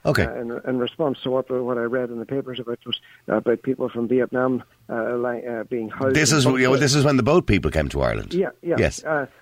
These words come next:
Speaker 2: well, uh, n-, no, no, this was, uh, they were, they were being cooped up in Vietnam, uh,
Speaker 1: Oh,
Speaker 2: in,
Speaker 1: okay.
Speaker 2: in Hong Kong, having come across from Vietnam, and I thought we should be taking an initiative. But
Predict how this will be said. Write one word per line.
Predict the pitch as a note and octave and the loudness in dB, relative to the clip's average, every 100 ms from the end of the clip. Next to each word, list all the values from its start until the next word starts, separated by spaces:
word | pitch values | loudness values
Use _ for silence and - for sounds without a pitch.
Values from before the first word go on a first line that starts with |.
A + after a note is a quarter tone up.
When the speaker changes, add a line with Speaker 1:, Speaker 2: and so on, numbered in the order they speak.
| _ - | _ -2
Speaker 2:
well, | E3 D3+ | -2 -2
uh, | F#3+ | -10
n-, | F#3+ F#3+ | -8 -8
no, | G3 G3 G3 | -6 -4 -2
no, | E3+ C#3 | -2 -6
this | C#3 C#3 | -8 -10
was, | C3+ | -10
uh, | C3+ | -8
they | C3+ | -8
were, | B2+ B2+ | -8 -8
they | B2+ | -8
were | B2 B2 | -8 -6
being | B2+ B2 | -6 -4
cooped | - E3 | -4 -2
up | D3 - | -2 -2
in | A#2+ | -4
Vietnam, | A#2 A#2 - A#2+ A2+ | -2 -4 -4 -10 -6
uh, | A2+ | 0
Speaker 1:
Oh, | G#2+ A2 | 4 4
Speaker 2:
in, | |
Speaker 1:
okay. | - - | 4 0
Speaker 2:
in | G#2+ | 0
Hong | E3 D3 | -4 -4
Kong, | - F3 F#3 A#2+ - _ _ - | -2 -2 -2 -6 -10 _ _ -16
having | A2+ A2+ A2 | -14 -12 -12
come | C#3 A#2+ | -10 -10
across | G#2+ B2+ A2+ | -8 -10 -10
from | - A2 | -12 -6
Vietnam, | A#2+ G#2+ D3 D3 A#2 - _ _ - | -4 -4 -2 -2 -2 -6 _ _ -6
and | B2 | -4
I | A#2+ | -4
thought | A#2 B2+ A2+ | -4 -8 -10
we | |
should | A2+ A2+ G#2 | -10 -10 -8
be | |
taking | A2 A#2+ A2 A2 | -6 -4 -4 -2
an | A#2 | 0
initiative. | D3+ G3 G#3 B2 A2+ - _ - | 2 2 0 -4 -14 -18 _ -2
But | F3+ | -2